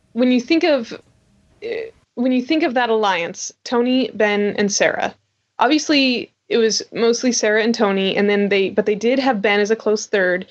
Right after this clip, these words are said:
and then Ben, of course, had his closest was, was Denise, but in the,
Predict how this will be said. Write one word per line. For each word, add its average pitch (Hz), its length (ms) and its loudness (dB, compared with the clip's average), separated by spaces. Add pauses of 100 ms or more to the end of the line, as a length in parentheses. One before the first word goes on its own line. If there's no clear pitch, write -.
(260)
and 220 140 0
then 214 240 0
Ben, 247 400 0
of 233 100 -2
course, 208 260 -2
had 202 180 -2
his 254 200 0
closest 202 540 -2
was, 190 420 0 (180)
was 185 380 0
Denise, 185 540 -2 (580)
but 226 380 0 (260)
in 247 180 0
the, 254 80 4